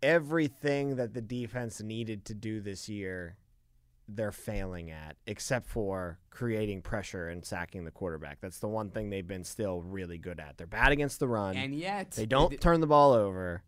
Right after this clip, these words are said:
Speaker 2: No, they, they
Speaker 1: And they're
Speaker 2: rarely do.
Speaker 1: extremely injured.
Speaker 2: And even so, Tom,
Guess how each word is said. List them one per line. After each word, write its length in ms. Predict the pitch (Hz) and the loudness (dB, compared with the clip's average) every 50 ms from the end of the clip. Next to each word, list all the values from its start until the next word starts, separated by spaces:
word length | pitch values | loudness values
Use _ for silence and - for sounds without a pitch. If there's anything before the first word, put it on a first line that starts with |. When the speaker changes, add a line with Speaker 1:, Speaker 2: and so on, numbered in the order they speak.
| _ - | _ -12
Speaker 2:
No, 240 | 180 196 190 180 170 | -8 -6 -6 -4 -4
they, 200 | 170 160 151 139 | -4 -6 -6 -4
they 140 | 127 135 | 0 2
Speaker 1:
And 160 | 127 131 135 135 | 4 4 6 6
they're 120 | 135 135 | 6 6
Speaker 2:
rarely 160 | 131 131 127 113 | 6 6 4 2
do. 80 | 110 | 0
Speaker 1:
extremely 540 | 107 107 104 135 131 123 120 113 107 98 87 | -4 -2 0 2 4 4 4 2 0 -2 -4
injured. 460 | 69 71 71 - - - 50 50 - - - _ _ _ - | -8 -12 -14 -16 -16 -18 -20 -20 -20 -20 -20 _ _ _ -12
Speaker 2:
And 400 | 123 131 135 135 139 131 120 131 - _ _ - _ _ _ _ _ _ - | -10 -8 -6 -6 -6 -8 -10 -12 -16 _ _ -20 _ _ _ _ _ _ -10
even 320 | 135 143 147 143 147 131 | -8 -8 -6 -6 -8 -8
so, 380 | 120 - - 143 151 156 151 135 | -10 -10 -8 -8 -6 -6 -6 -8
Tom, 440 | 131 - 113 104 104 104 104 104 | -8 -10 -10 -10 -10 -10 -10 -12